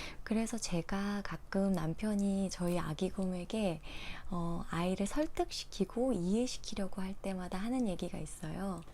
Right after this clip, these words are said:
어, "여보, 아기곰은 아직 이성의 뇌가 없어" 라고 얘기를 하는데요. 그렇게 하면 남편도 아이의 행동을 좀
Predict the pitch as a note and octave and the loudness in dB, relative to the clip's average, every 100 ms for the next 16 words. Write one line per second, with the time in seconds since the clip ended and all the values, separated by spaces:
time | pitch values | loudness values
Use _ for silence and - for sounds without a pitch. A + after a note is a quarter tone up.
0 | - - - F#3 G3+ F#3 F#3 - A#3 A#3+ | -10 -8 -2 0 4 4 4 4 6 8
1 | F#3 E3+ A3 - A#3+ A3 G#3+ A3 A#3 A3 | 6 4 2 2 4 6 6 6 4 2
2 | - F3 - F#3 F#3 - C#4 C4+ A#3 G3 | 2 0 2 2 4 6 6 8 6 4
3 | F#3 D#3 - - - D#3+ - F3+ F3 G3 | 2 0 0 0 2 0 -2 -2 0 2
4 | E3+ D#3 F3+ F#3+ F3+ E3+ E3+ G3 A#3 F3+ | 2 2 0 0 0 -2 0 2 4 2
5 | D#3+ - - - - - A3+ B3 - C4+ | 0 -6 -6 -6 -8 0 4 4 4 4
6 | B3+ C#4+ B3 A#3 A#3+ G3+ D#3 E3 A#3 A3+ | 6 6 6 6 4 4 2 0 0 0
7 | A3 B3 D4 D4+ - E3 F#3 G3 G3+ G#3+ | 2 2 2 2 0 2 2 2 2 4
8 | C#4 C#4 C4+ C#4+ B3+ - A3 A3+ | 4 4 4 4 2 2 0 0